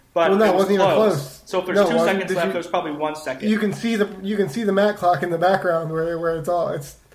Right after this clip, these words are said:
Speaker 1: But
Speaker 2: uh,
Speaker 1: not
Speaker 2: a fair bit off.
Speaker 1: But not when he Granby's, I don't think you can.
Speaker 2: It, well, there's a view. I'll try. I'll have to point it off to you again.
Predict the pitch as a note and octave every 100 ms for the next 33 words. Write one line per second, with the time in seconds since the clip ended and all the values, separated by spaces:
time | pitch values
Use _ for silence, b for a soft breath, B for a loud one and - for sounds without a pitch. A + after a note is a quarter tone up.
0 | _ _ G3+ G3 G3+ E3+ C#3 G#3 G3 E3+
1 | F3 E3 E3 D3 C#3 - _ _ - F3+
2 | F#3 G3 G3 F#3 - E3 E3+ D#3+ C3+ C3
3 | C3+ C3+ C3+ B2+ - C3 A#2+ A#2+ - _
4 | _ _ _ _ _ - F#3+ - - D#3+
5 | - G3+ G#3+ G#3 - A3 G#3+ G#3 F#3+ G#3
6 | G3 G3 G#3 G3 G#3 G#3 - - - -
7 | - - F#3 - G3 F#3 F3+ E3+ - F#3
8 | D3 B B - E3 E3+ D#3 D3